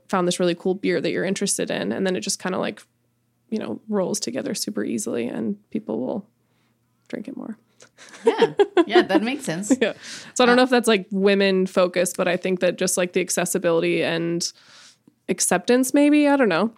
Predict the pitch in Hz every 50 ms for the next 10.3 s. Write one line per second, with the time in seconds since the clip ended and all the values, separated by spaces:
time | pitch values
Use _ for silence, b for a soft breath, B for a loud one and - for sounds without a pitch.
0 | - - 214 233 226 - 277 262 254 240 180 170 196 196 196 196 190 190 185 175
1 | 170 196 190 185 175 - - 185 151 151 147 - 165 151 143 - 220 220 - 254
2 | 262 247 233 - - 202 175 165 - 160 - - 147 139 131 139 156 160 156 -
3 | - 147 175 170 - 196 180 - - 190 160 165 165 160 - - - 170 170 147
4 | 160 151 143 - 147 160 156 - - 208 196 - 208 190 175 175 170 170 165 B
5 | B B B B B 170 165 156 156 175 175 170 165 165 156 160 - - 165 151
6 | 143 196 233 226 185 160 156 151 151 151 - - 180 175 165 - - _ _ _
7 | _ _ _ _ - - - - - 233 226 226 214 208 - - 208 202 202 196
8 | - - - - 151 175 202 190 190 180 185 196 202 196 196 - - 185 185 170
9 | 185 190 170 156 - 180 175 175 165 175 170 160 147 165 160 160 147 143 135 143
10 | 143 - - - -